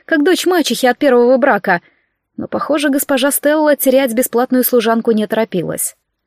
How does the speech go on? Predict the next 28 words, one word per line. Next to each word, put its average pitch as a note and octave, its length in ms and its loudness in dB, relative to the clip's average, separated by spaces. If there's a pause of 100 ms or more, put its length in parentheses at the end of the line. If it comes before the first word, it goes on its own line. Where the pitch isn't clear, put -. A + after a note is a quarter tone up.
(360)
Задумавшись, A3+ 680 0
Оливия A3+ 320 2
вышла G#3+ 280 0
на G3+ 80 -2
мостовую, C4+ 520 0
где G#3+ 300 0 (160)
лавок C#4+ 320 -2
пока D4 220 -2
немного. G#3 560 0 (760)
Она G#3 220 -2
двинулась G3 500 2
рядом G3+ 260 2
с F#3+ 40 -2
домами, B3 480 2 (240)
пытаясь C#4 480 0
не B3+ 100 2
попадаться C4 520 -2
на G#3+ 100 -2
глаза A3 320 2
назойливым A#3 540 2
торговкам. F#3+ 580 -2 (720)
Они A3 180 0
всегда B3+ 340 2
норовили B3 360 4
подороже C4 460 0
продать G#3 340 0
залежавшуюся A3 720 0
рыбу. G3 340 0